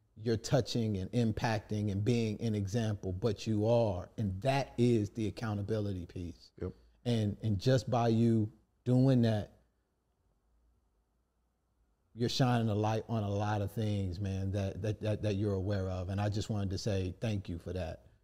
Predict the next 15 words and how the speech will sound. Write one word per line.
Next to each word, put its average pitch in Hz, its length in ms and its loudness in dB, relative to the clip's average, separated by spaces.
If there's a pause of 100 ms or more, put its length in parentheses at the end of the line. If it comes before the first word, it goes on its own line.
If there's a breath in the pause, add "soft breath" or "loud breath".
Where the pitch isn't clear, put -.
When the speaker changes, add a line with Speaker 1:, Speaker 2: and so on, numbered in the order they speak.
Speaker 2:
Yes, 82 160 -20
sir. 110 240 -4
Speaker 1:
Um, 90 380 -4
we 110 100 0
know 123 220 6
you 120 180 2
got 110 300 2
the 101 380 0
GoFundMe 110 600 2
piece 101 320 2
popping. 98 500 -2 (180)
I'm 110 120 6
gonna 110 200 4
make 113 240 4
sure 110 500 4